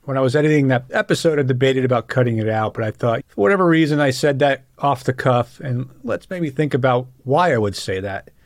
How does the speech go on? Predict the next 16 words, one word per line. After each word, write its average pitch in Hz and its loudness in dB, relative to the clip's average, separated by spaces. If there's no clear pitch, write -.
And 139 -2
after 160 -2
thinking 170 -2
about 123 2
it, 131 -4
I 175 -8
believe 190 -2
the 170 0
impetus 185 0
to 131 -4
say 160 0
something 143 -2
as 110 -2
shocking 127 2
as 113 -2
that 127 2